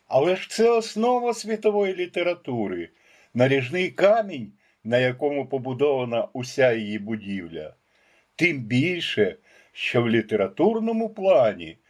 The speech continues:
сюжети античних трагедій і комедій надзвичайно цікаві, а зміст захоплюючий. Мені хочеться цю прогалину заповнити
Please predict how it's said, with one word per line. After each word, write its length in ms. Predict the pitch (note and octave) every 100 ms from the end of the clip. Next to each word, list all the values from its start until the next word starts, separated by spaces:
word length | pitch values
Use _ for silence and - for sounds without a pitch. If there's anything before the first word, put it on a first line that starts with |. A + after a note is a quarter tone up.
| _ _ -
сюжети 600 | - C#3 C3 B2+ B2+ A2+
античних 720 | A#2+ B2 C3 A2 - A2 G2+
трагедій 520 | - A2+ A2+ G2+ G2+
і 40 | G2+
комедій 680 | G2+ G#2+ G2 F2 E2 E2 - _ _ _ -
надзвичайно 680 | A2 G#2 A#2+ E3+ G3 A3
цікаві, 760 | A3+ A#3+ G#3 G3 F3 D#3+ C#3+ C3+ - _ _ _ _
а 140 | -
зміст 580 | G#2 G2 A2 D#3 - - _
захоплюючий. 1160 | B2 C#3+ C3+ C#3 C3 G#2+ F#2+ F2 - - D#2+ D2+ _ _ _ _ _
Мені 240 | G#2+ A#2 B2
хочеться 520 | C#3 C3 C#3 B2+ C3+
цю 200 | B2+ C3
прогалину 580 | C#3 B2 C3+ C3+ C#3+ C#3+
заповнити 880 | E3 F#3 A3 A3+ C#3+ G2 - F2+